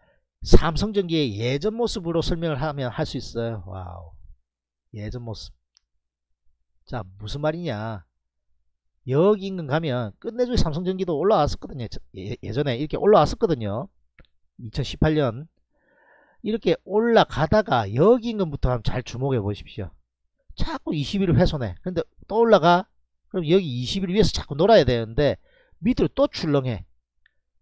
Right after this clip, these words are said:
그러면서 자꾸 이십 일을 터치하죠. 깨고 내려오죠. 그러면 얼-, 어떻게 된다?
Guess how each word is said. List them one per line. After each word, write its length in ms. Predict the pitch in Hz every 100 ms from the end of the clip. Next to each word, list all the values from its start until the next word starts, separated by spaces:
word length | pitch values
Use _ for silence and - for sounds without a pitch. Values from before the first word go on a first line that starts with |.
| _
그러면서 380 | - 247 240 220
자꾸 540 | - - - - 359
이십 340 | 196 165 240 226
일을 120 | 226
터치하죠. 640 | - - 202 160 143 135 -
깨고 200 | 220 196
내려오죠. 500 | 202 196 151 175 220
그러면 300 | 214 226 123
얼-, 180 | 110 147
어떻게 260 | - - 196
된다? 260 | 139 131